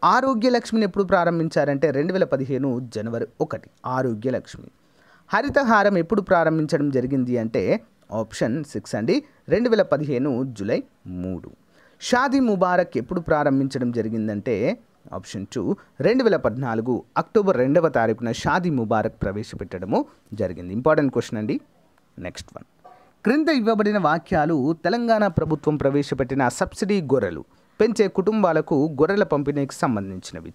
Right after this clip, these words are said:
చూద్దాం. రెండు వేల పదిహేను జూన్ రెండు నాడు ఈ స్కీమ్ను ప్రారంభించారు.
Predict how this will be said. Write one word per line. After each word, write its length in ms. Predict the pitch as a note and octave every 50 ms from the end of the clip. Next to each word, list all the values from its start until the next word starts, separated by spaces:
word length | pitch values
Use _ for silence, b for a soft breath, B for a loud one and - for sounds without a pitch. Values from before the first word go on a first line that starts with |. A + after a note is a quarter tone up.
| - -
చూద్దాం. 220 | C3+ D3 F#3 B3+ E4+ - _ _ _ _ _ _ _ _ _ b b b b b b b b b b b b _ -
రెండు 200 | F3 B3 D4 E4
వేల 100 | D#4 D4
పదిహేను 360 | B3 B3 A#3 B3 B3 A#3 A#3
జూన్ 280 | G3+ D#3 F3+ G#3+ A3+ F#3+
రెండు 160 | F#3+ F#3+ F#3+
నాడు 200 | F#3 F3 E3+ E3
ఈ 40 | E3
స్కీమ్ను 340 | - - - C#3+ D3 D3+
ప్రారంభించారు. 680 | C#3 C#3 B2 A2 A2+ A#2+ B2 B2 B2 - C#3 C#3 -